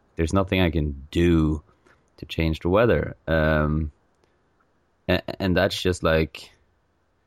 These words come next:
a common understanding. Everyone understands that the weather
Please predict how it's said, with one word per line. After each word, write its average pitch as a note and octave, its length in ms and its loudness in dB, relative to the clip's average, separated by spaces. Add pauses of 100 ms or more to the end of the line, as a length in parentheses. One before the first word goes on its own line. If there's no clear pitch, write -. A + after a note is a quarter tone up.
(380)
a G#2 100 -2
common F#2 960 0 (220)
understanding. E2+ 1040 0 (200)
Everyone F#2+ 600 4
understands D#2 760 0
that - 180 -12
the - 100 -8
weather G2+ 520 -2